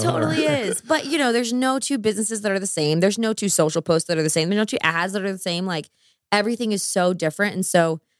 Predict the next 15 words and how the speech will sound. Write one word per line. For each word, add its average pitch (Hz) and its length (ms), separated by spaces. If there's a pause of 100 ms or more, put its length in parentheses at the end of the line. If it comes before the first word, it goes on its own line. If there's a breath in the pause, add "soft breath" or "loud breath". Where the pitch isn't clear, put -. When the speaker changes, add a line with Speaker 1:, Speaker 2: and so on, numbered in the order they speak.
(140)
Speaker 2:
it 175 400
bothers 180 460
the 175 100
crap 160 240
out 160 120
of 160 60
me 160 100
whenever 156 220
you 170 100
have 160 180
a, 156 240 (320)
a 185 80
guru 180 640 (340)
who 214 160
says, 175 520